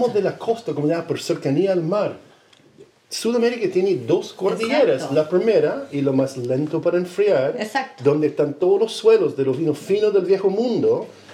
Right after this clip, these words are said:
Speaker 2: están en la cordillera de la costa.
Speaker 1: Sí.
Speaker 2: Yo, yo, yo he dicho, yo, yo he dicho, viajando recién, que, pucha, dividimos una de las cordilleras con argentinos. Ellos llegaron con el mejor lado,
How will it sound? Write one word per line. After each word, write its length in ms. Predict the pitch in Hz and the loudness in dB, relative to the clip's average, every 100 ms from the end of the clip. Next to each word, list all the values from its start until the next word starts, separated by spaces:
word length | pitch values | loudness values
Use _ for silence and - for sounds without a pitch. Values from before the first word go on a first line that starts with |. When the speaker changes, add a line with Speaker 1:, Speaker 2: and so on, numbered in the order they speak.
| - | -10
Speaker 2:
están 300 | 143 165 208 | -2 0 2
en 80 | 226 | 0
la 80 | |
cordillera 460 | 226 143 139 170 226 | 0 -2 0 0 0
de 80 | 262 | 0
la 100 | 311 | 2
costa. 340 | 392 349 - | 2 2 -2
Speaker 1:
Sí. 80 | 143 - - - - - - | -6 -10 -20 -20 -20 -18 -6
Speaker 2:
Yo, 100 | 185 | -2
yo, 140 | 202 | -2
yo 140 | 202 240 | 0 0
he 20 | |
dicho, 480 | 233 240 151 123 127 | 0 0 0 0 0
yo, 100 | 151 | 0
yo 120 | 147 | 0
he 40 | 147 | 0
dicho, 400 | 156 139 127 120 | 2 0 0 0
viajando 400 | 131 - 160 165 | -2 0 0 0
recién, 340 | 139 - 277 - | -2 -4 -4 -4
que, 120 | 226 | 0
pucha, 280 | 339 233 - 131 | 2 2 -4 -2
dividimos 460 | 202 208 247 320 269 | -4 0 4 4 4
una 140 | 285 | 4
de 40 | |
las 80 | 269 | 2
cordilleras 460 | 262 226 226 277 269 | 2 0 0 0 0
con 180 | 254 240 | 2 2
argentinos. 720 | 226 220 156 139 110 123 - - _ - 339 | 2 0 -2 -2 -4 -8 -12 -20 _ -10 -2
Ellos 280 | 330 320 269 | 0 0 -2
llegaron 440 | 285 294 302 269 | -2 2 2 2
con 180 | 285 285 | 2 4
el 80 | 277 | 4
mejor 280 | 277 294 | 4 4
lado, 420 | 269 190 123 110 | 4 4 4 0